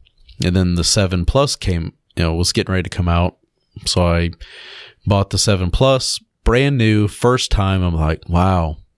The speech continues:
So, you know, the night that it went on sale for pre-order, I had stayed up, and it was, like, two A M Central Time, and through the six Plus, just went to the little Apple Store app,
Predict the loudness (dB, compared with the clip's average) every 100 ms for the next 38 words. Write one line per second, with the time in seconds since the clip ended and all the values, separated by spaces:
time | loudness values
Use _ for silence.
0 | _ -8 0 2 2 -2 _ _ 0 0
1 | 2 2 2 0 -2 0 0 0 0 0
2 | 0 0 0 -6 -2 2 2 2 0 0
3 | 0 -2 -2 0 2 2 0 -2 -4 -10
4 | _ -20 -20 _ _ _ _ _ _ _
5 | _ -2 0 0 0 0 2 4 2 0
6 | 0 0 0 0 0 -2 -2 _ -2 2
7 | 4 4 2 2 0 -2 -4 -6 -2 0
8 | 2 0 0 0 0 0 0 -4 -8 _
9 | -4 0 0 0 2 2 2 -2 -4 -2
10 | 0 -2 -2 0 2 0 -2 -4 -2 -2
11 | 0 2 4 2 2 -2 0 2 4 4
12 | 2